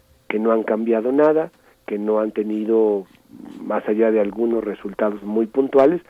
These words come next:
pero no han generado si-, un avance significativo en términos de garantía y de protección de los derechos de todas las personas que vivimos en este país. Yo creo que hay un buen deseo por parte del gobierno, particularmente del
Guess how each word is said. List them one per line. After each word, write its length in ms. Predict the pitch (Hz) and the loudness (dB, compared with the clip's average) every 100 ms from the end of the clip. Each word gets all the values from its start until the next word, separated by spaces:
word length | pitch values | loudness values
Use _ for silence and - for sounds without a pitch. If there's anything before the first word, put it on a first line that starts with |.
| - - - | -18 -20 -2
pero 240 | 123 120 | 2 2
no 240 | 123 135 143 | 4 6 6
han 140 | 139 | 4
generado 600 | - 123 120 113 117 117 - | -4 -6 -2 -2 -2 -4 -6
si-, 120 | - | -8
un 160 | - 117 | -4 -2
avance 380 | 110 113 107 110 | 0 -2 -4 -10
significativo 960 | 110 104 98 110 107 - 120 117 120 - - - - | -10 -10 -10 -6 -6 -2 0 2 2 -2 -20 -20 -10
en 100 | 110 | -6
términos 540 | 101 113 120 117 113 104 | 2 2 2 0 0 0
de 100 | 104 | -2
garantía 640 | 101 98 98 95 117 110 | 0 -2 -4 -6 -2 -2
y 80 | 101 | -2
de 100 | 98 | -8
protección 640 | - 92 - - 110 101 | -12 -12 -12 -4 -4 -4
de 100 | 98 | -6
los 180 | 92 87 | -8 -8
derechos 400 | 98 98 - 92 | -8 -8 -8 -12
de 100 | 90 | -10
todas 220 | 95 - | -8 -6
las 140 | 90 | -8
personas 420 | - - 101 98 - | -10 -10 -8 -8 -8
que 100 | 90 | -10
vivimos 320 | 87 90 82 | -10 -12 -12
en 120 | 87 | -12
este 200 | 85 - | -12 -10
país. 260 | - - - - - - - - - - - - - | -4 -4 -4 -8 -18 -18 -16 -16 -16 -14 -16 -14 6
Yo 200 | 127 120 - | 6 6 2
creo 380 | 117 113 120 113 | 2 6 6 6
que 480 | 113 110 117 123 - | 2 4 4 2 0
hay 240 | 110 113 | 0 2
un 200 | 120 120 | 0 0
buen 300 | 117 127 147 | 4 4 4
deseo 520 | 147 123 123 117 135 - _ _ | -2 -2 0 0 0 -4 _ _
por 120 | 98 | -16
parte 400 | - 101 101 - | -6 -6 -6 -6
del 180 | 104 92 | -8 -8
gobierno, 440 | 98 92 101 120 | -10 -6 -4 -2
particularmente 800 | 135 92 - - 90 87 95 - | -4 -8 -14 -12 -10 -8 -10 -10
del 100 | 87 | -12